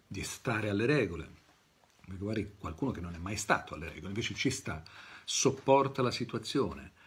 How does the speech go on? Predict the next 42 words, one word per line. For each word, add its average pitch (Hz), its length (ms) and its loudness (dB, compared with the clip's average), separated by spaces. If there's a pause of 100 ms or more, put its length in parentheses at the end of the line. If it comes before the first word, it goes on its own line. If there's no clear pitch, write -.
(380)
Ehm, 90 840 -2 (380)
aspetti 98 380 -4
positivi 110 600 0
come 95 220 -2
la 85 60 -4
capacità 98 500 -6
di 98 180 -6
cooperare 107 720 -4
per 104 160 -6
migliorare 87 800 -6
le 87 120 -8
cose, 117 440 0
di 85 200 -8 (180)
aiutare 98 580 -6
chi 98 160 -6
è - 40 0
in 87 100 -6
difficoltà, 90 840 -4 (240)
di - 140 -12
fare 110 420 -2 (360)
magari 151 280 -2
anche - 180 -8
delle 87 180 -4
rinunce 95 560 -2
gravose 120 600 2
pur 131 320 0
di 107 120 2
evitare 104 440 0
dei 98 140 0
contagi, 95 640 -6
di 90 120 -6
esporsi 120 640 2
a 107 60 -2
grandi 117 520 0
rischi 117 440 0
pur 110 200 -4
di 98 140 0
essere 95 340 -2
utile 107 400 -2
in 76 60 -8
qualche 78 300 -14
modo. 76 420 -12